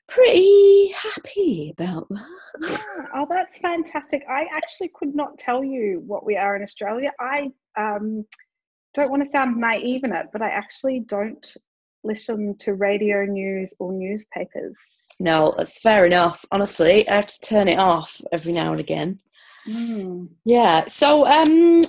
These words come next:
Speaker 1: you have been, um, you're a bit, you've been a photographer for a while, and you, you kind of usually focus on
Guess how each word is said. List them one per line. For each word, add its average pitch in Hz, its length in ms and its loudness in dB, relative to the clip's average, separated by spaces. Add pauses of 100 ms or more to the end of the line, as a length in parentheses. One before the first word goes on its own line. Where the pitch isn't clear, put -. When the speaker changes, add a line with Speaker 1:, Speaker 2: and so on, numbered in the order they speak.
(140)
Speaker 1:
you 427 720 10
have - 340 -2
been, 262 580 2
um, 208 300 2
you're 277 120 6
a 302 60 2
bit, 381 180 0
you've 330 160 2
been 415 80 0
a 403 60 0
photographer 262 480 0
for 220 120 -6
a 208 140 2
while, 185 320 4
and 220 160 2
you, 269 340 0
you 262 300 0
kind 330 240 0
of 359 140 -4
usually 285 360 0
focus 240 380 0
on 190 180 0